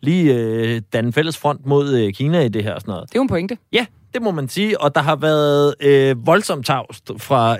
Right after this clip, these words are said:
Speaker 1: øh, LeBron James og nogle af de andre stjerner. Det har de ikke lige følt behovet for at skulle, øh, blande sig ind i. Så er han, øh, derefter gået efter en,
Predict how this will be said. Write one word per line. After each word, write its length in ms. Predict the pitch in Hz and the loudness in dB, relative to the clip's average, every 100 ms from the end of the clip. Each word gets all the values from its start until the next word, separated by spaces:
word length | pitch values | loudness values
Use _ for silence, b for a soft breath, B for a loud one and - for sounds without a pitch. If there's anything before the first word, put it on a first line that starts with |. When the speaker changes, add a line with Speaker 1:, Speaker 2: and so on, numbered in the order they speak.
| 123 | 2
Speaker 1:
øh, 200 | 117 113 | 2 2
LeBron 340 | 113 120 113 | 0 0 -2
James 320 | 117 117 131 | -2 -2 -4
og 120 | - | -6
nogle 160 | 120 127 | -8 -6
af 60 | 123 | -6
de 80 | |
andre 200 | 113 120 | -6 -6
stjerner. 340 | 127 113 104 123 | -8 -10 -10 -10
Det 180 | 113 143 | -6 -6
har 60 | |
de 120 | 135 143 | -6 -8
ikke 200 | 139 131 | -8 -8
lige 240 | 127 143 B B B | -6 -6 B B B
følt 220 | - 151 | -2 0
behovet 420 | 139 127 143 139 | 0 2 2 2
for 300 | 127 131 - 123 | 0 -2 -2 -6
at 60 | |
skulle, 380 | - - 127 120 131 117 107 | -4 2 2 2 0 2 2
øh, 60 | |
blande 260 | 101 135 131 | 0 -2 0
sig 120 | 143 | 0
ind 100 | 143 | -2
i. 160 | 131 - B B B | -4 -8 B B B
Så 120 | - 202 | 0 4
er 40 | |
han, 200 | 214 190 | 4 4
øh, 240 | 151 135 117 | 4 4 2
derefter 300 | 180 139 139 | 0 0 -2
gået 400 | 135 131 139 - | -2 2 2 0
efter 260 | 117 - 117 | -4 -4 -6
en, 340 | 107 110 98 | -4 -2 -2